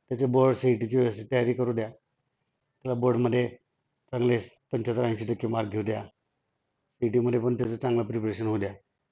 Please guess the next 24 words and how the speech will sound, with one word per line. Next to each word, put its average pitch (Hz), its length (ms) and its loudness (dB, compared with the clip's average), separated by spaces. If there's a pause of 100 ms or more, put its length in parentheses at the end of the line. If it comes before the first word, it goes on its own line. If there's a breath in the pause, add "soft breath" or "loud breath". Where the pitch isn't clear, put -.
(580)
तो 139 40 -4
चांगला 156 400 4 (180)
तयार 165 180 6
होतो, 113 200 2
मुलगा 117 300 -4
बनतो. 110 360 0 (1000)
मग 160 80 0
वाटलं 180 260 6
तर 175 60 6
एखादं 170 260 8
वर्ष 143 200 4
त्याला 151 340 2 (260)
पाठवून 123 380 0
मग 117 100 -6
त्याचं 123 220 0
रिपीट 120 260 2
वगैरे 113 200 2
करून 110 240 -2
त्याला - 1160 -10
मग 120 120 0
मेन 120 220 2
ॲडव्हान्स 110 380 -2 (140)
किंवा 110 160 -4
मग 110 300 -6